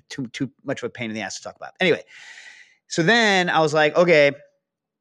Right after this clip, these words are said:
I've got most of the sugar base in. I just need, like, a little more sugar, and I've got, like, the, you know, I got the alcohol in it." I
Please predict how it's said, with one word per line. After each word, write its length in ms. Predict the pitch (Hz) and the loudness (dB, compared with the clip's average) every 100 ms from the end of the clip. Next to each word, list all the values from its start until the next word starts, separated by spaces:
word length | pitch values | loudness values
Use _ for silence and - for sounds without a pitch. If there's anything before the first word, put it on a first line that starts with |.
| _ _ - | _ _ -8
I've 140 | - 135 | -4 0
got 240 | 180 185 | 2 2
most 300 | 156 180 175 | 2 2 2
of 60 | 165 | 0
the 60 | |
sugar 300 | 160 - 151 | 0 2 0
base 320 | 139 131 123 - | 2 0 0 -2
in. 240 | 120 117 | -2 -2
I 80 | 120 | -2
just 140 | 127 | -2
need, 120 | 143 127 | -4 -2
like, 100 | 117 | -2
a 60 | |
little 220 | 117 127 | 0 0
more 200 | 123 123 | -2 -2
sugar, 480 | 117 127 117 120 117 - | -2 -2 0 0 0 -4
and 200 | 123 120 | -4 -4
I've 120 | 107 | -2
got, 300 | 127 123 120 | 0 0 0
like, 240 | 123 113 | -2 -4
the, 240 | 120 113 113 | -4 -2 -2
you 80 | 135 | -2
know, 120 | 110 | -4
I 80 | 110 | -2
got 160 | 123 | -2
the 60 | 123 | -2
alcohol 420 | 131 120 120 120 | -4 -4 -4 -2
in 100 | 117 | -4
it." 160 | 113 - | -6 -8
I 260 | - - | -20 -20